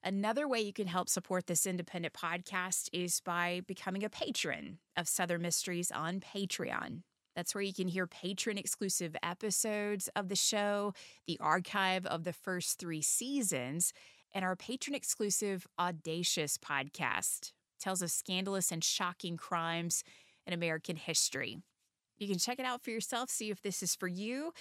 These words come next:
and start listening to a lot of content you haven't heard here on the main Southern Mysteries feed when you check us out on Patreon. It's at patreon dot com slash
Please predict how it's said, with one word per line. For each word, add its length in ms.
and 180
start 300
listening 460
to 520
a 220
lot 720
of 100
content 640
you 140
haven't 320
heard 320
here 340
on 140
the 40
main 220
Southern 300
Mysteries 420
feed 360
when 160
you 40
check 320
us 140
out 280
on 420
Patreon. 800
It's 300
at 180
patreon 640
dot 280
com 480
slash 720